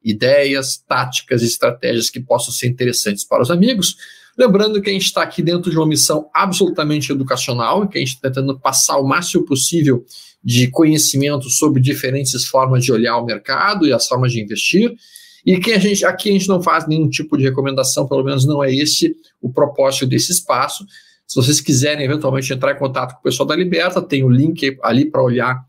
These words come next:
imediatamente e conversar com eles, ah, logo abaixo. O dia de hoje é um dia interessantíssimo porque a gente tem, ah, pra conversar com a gente, uma pessoa que eu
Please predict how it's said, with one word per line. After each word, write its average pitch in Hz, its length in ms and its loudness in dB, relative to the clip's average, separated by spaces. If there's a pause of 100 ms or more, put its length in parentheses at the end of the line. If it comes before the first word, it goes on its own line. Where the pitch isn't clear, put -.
(100)
imediatamente 135 800 0
e - 40 -12
conversar 131 600 -2
com 123 160 0
eles, 110 380 -2 (440)
ah, 117 320 0
logo 135 480 2
abaixo. 123 720 -4
O 185 80 4
dia 285 180 4
de 208 140 4
hoje 220 220 2
é - 20 2
um 202 60 2
dia 196 180 0
interessantíssimo 175 960 0
porque 196 320 -2
a 156 40 -2
gente 175 280 0
tem, 135 380 -4 (840)
ah, 123 840 2
pra 131 160 -4
conversar 131 440 0
com 202 100 0
a 160 40 0
gente, 175 360 0
uma 185 180 -2
pessoa 190 420 0
que - 120 -2
eu 185 200 -4